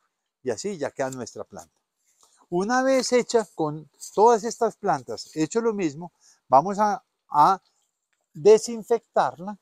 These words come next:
con un desinfectante. Aquí le estoy echando casumín, entonces vamos a echarle, vamos a desinfectar. ¿Por qué?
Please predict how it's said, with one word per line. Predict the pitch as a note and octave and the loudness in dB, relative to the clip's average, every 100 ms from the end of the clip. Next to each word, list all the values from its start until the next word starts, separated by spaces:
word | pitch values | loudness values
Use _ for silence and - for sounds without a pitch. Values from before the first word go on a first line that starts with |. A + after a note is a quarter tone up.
| _ _ _ _ _ _ _ _ _ _ _ - | _ _ _ _ _ _ _ _ _ _ _ -8
con | B2+ | -8
un | C3 D#3+ | -8 -2
desinfectante. | G#3 G#3+ F#3 G#3 - F#3+ C3+ C3 A3 - _ _ _ _ _ _ _ - - _ | -2 -2 -4 -6 0 0 0 -8 -18 -18 _ _ _ _ _ _ _ -20 -20 _
Aquí | - C#3+ | -6 -4
le | |
estoy | E3+ G3 | -2 -4
echando | E3+ F#3+ F#3+ | -2 -6 -6
casumín, | - G3 G3+ G3+ E3 F#3+ - _ _ - | -6 -8 -6 -8 -10 -14 -20 _ _ -20
entonces | - C3 | -6 -2
vamos | D#3 F3 | -2 -4
a | D#3+ | -8
echarle, | - C3 C#3+ F3+ - - - - _ - - | -4 -4 0 -2 -4 -20 -20 -20 _ -20 -14
vamos | B2 D#3 | -12 -6
a | D3+ | -4
desinfectar. | C3+ D#3 D3+ D#3+ F3 D#3+ D#3 - _ _ _ - _ _ _ _ _ _ - _ _ - - _ | -4 -8 -8 -2 2 2 0 -16 _ _ _ -20 _ _ _ _ _ _ -20 _ _ -20 -20 _
¿Por | F3+ F#3 E3+ | 8 8 8
qué? | - A#3+ E3+ | 4 2 2